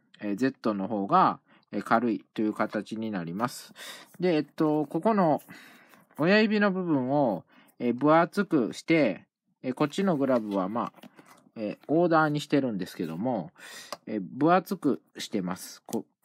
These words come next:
ここの親指の芯の部分を。ですが、えー、こちらは、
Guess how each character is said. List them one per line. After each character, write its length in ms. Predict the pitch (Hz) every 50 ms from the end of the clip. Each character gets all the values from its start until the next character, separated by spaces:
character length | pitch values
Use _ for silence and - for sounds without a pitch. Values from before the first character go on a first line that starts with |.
| - _ _ - -
こ 120 | - 117
こ 120 | 113 113
の 120 | 113 107 104
親 200 | 110 117 120 120
指 200 | 117 101 113 107
の 120 | 104 104
芯 240 | 98 - - 120 107
の 120 | 95 87
部 140 | 80 87 87
分 300 | 76 - 80 73 69 71
を。 160 | 80 - - _ _ _ _ _ _ _ -
で 120 | 165 170
す 120 | 170 - 156
が、 260 | 151 160 156 135 123
え 100 | 123 127
ー、 20 |
こ 160 | 123 - 151 143
ち 140 | - 160
ら 140 | 151 165 165
は、 360 | 190 214 190 151 104 85 -